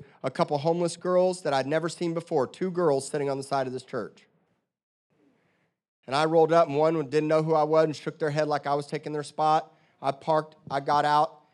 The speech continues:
and they re-, realized who I was. I hadn't seen them before, but they must have known either through my car tag. I don't know, I don't care. But I walked out, and I said,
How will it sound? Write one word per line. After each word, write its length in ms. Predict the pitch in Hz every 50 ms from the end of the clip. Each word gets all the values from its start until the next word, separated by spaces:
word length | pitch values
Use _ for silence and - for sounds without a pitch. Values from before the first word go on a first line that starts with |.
| _ _ -
and 160 | 135 127 131
they 120 | 135 135 135
re-, 160 | 135 147 151 143
realized 480 | 135 143 147 147 147 147 147 147 - -
who 120 | 165 156
I 120 | 147 147
was. 440 | 143 143 147 147 147 151 156 156 - - _ _ _ _ _ _ _ _ _ _
I 100 | 127 135
hadn't 220 | 151 170 170 160 151
seen 160 | - - 156
them 80 | 147 143
before, 180 | - 160 156
but 160 | 135 135 131
they 100 | - 135
must 260 | 135 139 143 143 - -
have 80 | 143 143
known 240 | 147 147 147 147
either 160 | 143 123 127 123
through 180 | - - 143
my 160 | 127 127 120
car 320 | 117 - - 151 147 143 139
tag. 300 | - - 147 143 139 131
I 100 | 135 139
don't 100 | 147 147
know, 120 | 151 151
I 100 | 143 139
don't 180 | 139 135 127 -
care. 300 | - 165 156 135 127 123 - - - _ _
But 120 | - 127
I 80 | 135 139
walked 360 | 139 147 147 143 143 - 165
out, 220 | 160 151 143 -
and 100 | 131 127
I 80 | 135 127
said, 400 | 127 - - 151 139 123 -